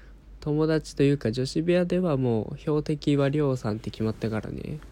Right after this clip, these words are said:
思いっきり、「だよね、分かるわ」みたいな。<laughs>「いや、もう最初っから売名行為だと思ってたんだよ」みたいな、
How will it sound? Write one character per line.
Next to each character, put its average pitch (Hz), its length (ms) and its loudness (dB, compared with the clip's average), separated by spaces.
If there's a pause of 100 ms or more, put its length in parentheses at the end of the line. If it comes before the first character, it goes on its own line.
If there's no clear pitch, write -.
(640)
思 127 220 2
い 120 40 2
っ 120 40 -2 (100)
き 120 140 0
り、 117 220 -2 (260)
「だ 123 160 -2
よ 135 160 0
ね、 113 120 0
分 117 140 -4
か - 160 -4
る 143 140 2
わ」 120 180 -4 (120)
み - 60 -20
た - 100 -20
い - 20 -20
な。 - 60 -18 (1900)
<laughs> - 0 -
「い - 20 -10
や、 117 140 0
も 110 140 0
う 110 40 -4
最 139 200 0
初 175 100 0
っ - 40 0
か 180 180 0
ら 165 320 2
売 139 260 0
名 185 200 4
行 196 220 2
為 147 60 4
だ 123 80 2
と 117 120 -2
思 117 120 0
っ 139 40 -2
て - 180 -4
た 139 120 0
ん 113 100 2
だ 107 80 0
よ」 101 120 -2
み 104 140 -4
た 107 80 -6
い 110 100 -4
な、 113 300 -6